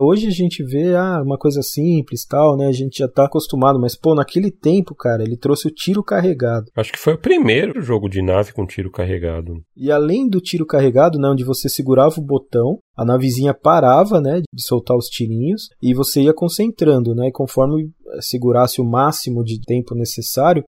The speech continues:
Speaker 1: pra dar o, o tiro na máxima potência, né, tirava muito mais energia dos inimigos. Mas além disso, também ele trouxe a possibilidade de você ter, vamos dizer assim,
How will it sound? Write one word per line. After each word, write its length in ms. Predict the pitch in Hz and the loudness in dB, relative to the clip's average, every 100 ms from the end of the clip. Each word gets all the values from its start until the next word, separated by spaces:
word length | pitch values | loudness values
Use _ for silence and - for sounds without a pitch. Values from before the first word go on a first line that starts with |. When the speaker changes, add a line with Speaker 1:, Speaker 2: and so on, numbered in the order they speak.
| - | -2
Speaker 1:
pra 200 | 120 117 | 0 0
dar 200 | 156 131 | 2 2
o, 320 | 127 117 123 | 2 0 -6
o 40 | |
tiro 360 | - - 131 135 | -8 0 2 2
na 200 | 113 117 | -2 -2
máxima 440 | 117 127 - 123 | 0 0 0 -4
potência, 680 | 113 123 - 127 175 - 131 | -2 -4 0 0 0 0 -2
né, 100 | 123 | -2
tirava 420 | 120 123 113 123 | -4 -4 -2 -2
muito 300 | 131 127 - | -2 -4 -6
mais 220 | 139 135 | -4 -2
energia 480 | 143 143 139 110 120 | 0 2 2 2 -2
dos 160 | 127 127 | -4 -6
inimigos. 540 | 135 143 120 110 107 - _ - | -6 -4 -6 -6 -10 -14 _ -4
Mas 220 | 135 135 | 0 4
além 420 | 165 156 151 294 | 6 6 6 4
disso, 360 | 214 143 240 - | 2 0 -4 -2
também 240 | 151 170 | -2 0
ele 100 | 208 | 0
trouxe 560 | 165 151 165 - 208 202 - | -2 -2 -2 -2 -4 -6 -6
a 80 | 127 | -8
possibilidade 640 | 160 - 156 147 143 165 | -6 -2 0 2 4 2
de 140 | 156 160 | -4 -6
você 500 | 170 165 - 151 180 | -6 -6 -2 -2 -2
ter, 400 | - - 147 143 | -2 0 2 2
vamos 280 | 147 151 | 0 -2
dizer 220 | 135 127 131 | -4 -2 -2
assim, 600 | - - 127 120 113 | -2 -6 -4 -2 -4